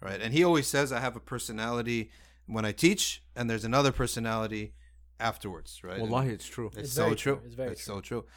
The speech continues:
Speaker 1: When he is not teaching, right, it's just, uh,
Speaker 3: He's very loving.
Speaker 1: very loving and, and, uh,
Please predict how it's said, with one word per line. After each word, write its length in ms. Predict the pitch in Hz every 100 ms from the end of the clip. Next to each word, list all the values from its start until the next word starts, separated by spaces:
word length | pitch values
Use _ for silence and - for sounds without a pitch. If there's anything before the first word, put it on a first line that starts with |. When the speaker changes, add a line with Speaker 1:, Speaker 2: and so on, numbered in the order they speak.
| - -
Speaker 1:
When 200 | 120 131
he 180 | 151 165
is 320 | 156 135 -
not 220 | 139 165
teaching, 480 | - 185 - 110 123 - - -
right, 260 | 101 120 - -
it's 320 | 117 110 -
just, 340 | - 101 - -
uh, 300 | 92 90 87 - - -
Speaker 3:
He's 100 | 143
very 140 | 160 160
loving. 300 | 139 113 98
Speaker 1:
very 520 | 98 92 117 135 139 139
loving 440 | 135 131 127 123
and, 280 | 113 107 104
and, 400 | 101 101 95 92
uh, 540 | 87 95 87 92 87